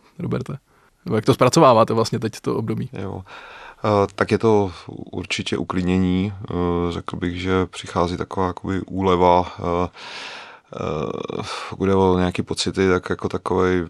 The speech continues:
Speaker 2: prostě, mm, eh, upřímně řečeno, jako poslední měsíc a půl, eh, to bylo takové jako dost, eh, náročný na nervy a stres a,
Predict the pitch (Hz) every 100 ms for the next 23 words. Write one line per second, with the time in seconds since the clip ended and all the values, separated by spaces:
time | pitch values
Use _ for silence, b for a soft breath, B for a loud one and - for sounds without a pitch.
0 | - - - 90 - _ - 57 60 -
1 | - b b - - 90 90 B B B
2 | B B _ _ _ - - 117 95 113
3 | 98 101 95 - 98 104 90 101 95 -
4 | 92 90 95 95 90 98 92 90 B B
5 | B - 85 90 92 95 90 - - 90
6 | - 92 92 - - 92 92 87 B B
7 | B B B - - 82 82 85 90 87
8 | 92 - 87 90 92 92 92 92 90 87
9 | 87 82 B B 87 85 95 98 101 95
10 | 90 85 85 85 82 - - 92 98 101
11 | - 85 85 85